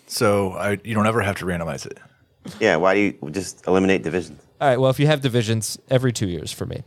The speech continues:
Speaker 1: Okay.
Speaker 3: After blank failed attempts, a prop-, a proposed new league rule shouldn't be brought up again until blank.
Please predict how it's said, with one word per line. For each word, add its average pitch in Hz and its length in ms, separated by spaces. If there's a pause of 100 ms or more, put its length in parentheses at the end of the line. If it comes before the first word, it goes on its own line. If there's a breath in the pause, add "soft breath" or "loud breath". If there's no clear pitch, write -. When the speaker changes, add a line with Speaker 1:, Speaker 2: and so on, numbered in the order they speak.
Speaker 1:
Okay. 135 260 (480)
Speaker 3:
After 190 280
blank 165 460
failed 175 360
attempts, 147 500
a 127 100
prop-, - 280 (120)
a 131 120
proposed 180 640 (240)
new 165 240
league 151 300
rule 127 380 (200 soft breath)
shouldn't 175 360
be 170 120
brought 147 260
up 151 140
again 120 300
until 117 300
blank. 110 380